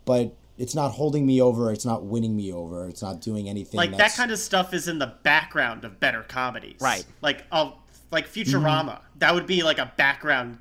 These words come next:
Speaker 2: gag while we were
Speaker 1: Right.
Speaker 2: transitioning
Speaker 1: And the
Speaker 2: from
Speaker 1: second
Speaker 2: one scene
Speaker 1: time
Speaker 2: to
Speaker 1: you
Speaker 2: the
Speaker 1: see
Speaker 2: next,
Speaker 1: it, you
Speaker 2: you know?
Speaker 1: go, "Oh my God, look, he's snorting sugar instead of cocaine. That's so funny."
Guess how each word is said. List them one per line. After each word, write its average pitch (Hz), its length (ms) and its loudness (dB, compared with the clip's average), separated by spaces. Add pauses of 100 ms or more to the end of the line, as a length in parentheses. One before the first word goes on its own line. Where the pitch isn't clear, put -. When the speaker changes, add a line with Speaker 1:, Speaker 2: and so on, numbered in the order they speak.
Speaker 2:
gag 120 320 2
while 131 120 -4
we 127 60 -6
were 113 60 -8
Speaker 1:
Right. 113 80 -8 (280)
Speaker 2:
transitioning 127 160 -8
Speaker 1:
And 135 80 -6
the 135 60 2
Speaker 2:
from 147 80 2
Speaker 1:
second 156 240 4
Speaker 2:
one 160 80 2
scene 151 80 2
Speaker 1:
time 147 100 4
Speaker 2:
to 143 60 2
Speaker 1:
you 139 40 2
Speaker 2:
the 131 60 4
Speaker 1:
see 156 220 4
Speaker 2:
next, 139 100 6
Speaker 1:
it, - 40 -2
you 123 40 4
Speaker 2:
you 127 60 2
know? 127 200 4
Speaker 1:
go, - 60 0
"Oh 156 80 4
my 151 120 2
God, 139 260 2
look, 139 140 0
he's 127 140 -4
snorting 131 300 2
sugar 117 260 0
instead 107 220 -2
of 107 80 -4
cocaine. 104 340 -4
That's 87 140 -8
so 87 140 -6
funny." 85 260 -14